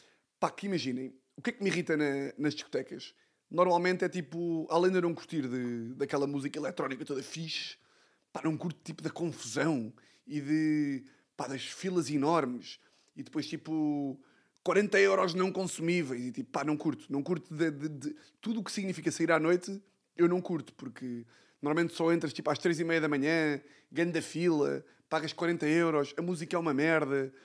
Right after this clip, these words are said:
uma jola são dez euros, eh, é tudo mau. Mas de repente, fui sair eu, a Teresa e três amigos meus, eh, fomos os cinco sair, eh, e de repente chegas a um sítio,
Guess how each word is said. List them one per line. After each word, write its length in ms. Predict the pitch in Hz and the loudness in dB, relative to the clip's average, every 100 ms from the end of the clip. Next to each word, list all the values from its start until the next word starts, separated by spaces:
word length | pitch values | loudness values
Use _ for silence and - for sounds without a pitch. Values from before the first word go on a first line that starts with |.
| _ | _
uma 180 | 147 165 | -4 -2
jola 240 | 143 175 170 | 2 2 0
são 180 | 170 | 0
dez 240 | 165 151 127 | 2 2 4
euros, 640 | 170 160 147 135 131 - _ _ _ - | 4 6 4 2 -2 -10 _ _ _ -4
eh, 300 | 156 156 147 | -2 -2 -2
é 60 | |
tudo 180 | 165 190 | -4 0
mau. 380 | 185 160 135 - _ _ _ _ | 2 2 0 -8 _ _ _ _
Mas 160 | 190 185 | -4 -2
de 80 | - | -4
repente, 540 | - 185 123 - - _ _ _ _ _ _ _ _ _ | -2 -2 -2 -6 -20 _ _ _ _ _ _ _ _ _
fui 220 | - 196 | -6 -4
sair 380 | - 170 135 - | 2 2 2 2
eu, 340 | 151 175 220 - | 2 2 0 -6
a 60 | |
Teresa 500 | 143 139 165 170 208 - _ | -4 -2 -2 -2 -6 -10 _
e 260 | - 156 151 | -10 -6 -6
três 260 | 151 165 160 | -2 -2 0
amigos 220 | 156 120 | -2 -2
meus, 400 | 131 135 - _ _ _ _ _ - | -2 -2 -6 _ _ _ _ _ -4
eh, 160 | 151 147 | -2 0
fomos 260 | 143 127 | -2 -4
os 120 | 135 | -4
cinco 320 | - 170 202 - | -4 -4 -8 -14
sair, 420 | - 147 165 180 _ _ _ _ _ _ _ _ _ _ - | -4 -2 -2 -8 _ _ _ _ _ _ _ _ _ _ 2
eh, 520 | 160 160 165 165 165 | 6 8 6 4 2
e 80 | 214 | 0
de 80 | 185 | -2
repente 480 | - - 123 - - _ _ - | -4 -4 -6 -10 -20 _ _ -8
chegas 340 | - 170 151 | -4 0 0
a 40 | |
um 100 | 214 | 0
sítio, 420 | 190 - - - | -2 -8 -12 -14